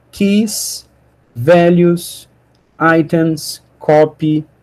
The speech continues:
get, update, pop, len e assim por diante. Então, são algumas, digamos, funções, né, built-ins, é,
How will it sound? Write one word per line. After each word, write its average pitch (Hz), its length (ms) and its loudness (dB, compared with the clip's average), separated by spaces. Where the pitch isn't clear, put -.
get, 135 440 2
update, 131 800 -4
pop, 127 640 0
len 123 460 -2
e 127 240 -4
assim 120 240 -4
por 117 180 0
diante. 123 460 -2
Então, 185 180 0
são 180 160 0
algumas, 185 520 0
digamos, 147 340 0
funções, 180 580 0
né, 151 160 2
built-ins, 143 720 -2
é, 127 540 2